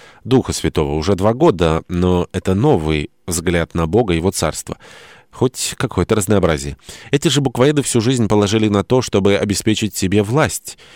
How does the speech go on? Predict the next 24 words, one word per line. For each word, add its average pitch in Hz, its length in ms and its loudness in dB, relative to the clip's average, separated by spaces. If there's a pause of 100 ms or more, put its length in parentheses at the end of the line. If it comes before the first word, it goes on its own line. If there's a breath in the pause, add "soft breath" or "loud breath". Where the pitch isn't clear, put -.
Перемены 82 500 0
их - 180 -8
не 85 120 0
интересовали. 78 720 -4 (300)
Подали 165 280 4
еду, 104 360 4
вновь 92 380 2
вознесли 80 460 -2
молитвы, 104 460 2
и 85 40 -4
какое-то 90 360 0
время 110 260 2
мы 85 120 0
ели 87 200 2
молча. 82 400 -2 (100)
В 98 160 4
дверях 92 360 2
за 87 60 -2
спиной 90 460 2
у 98 240 0
Иоакана 110 680 4
опять 90 240 -2
появилась 87 420 0
Мэгги. 85 340 -2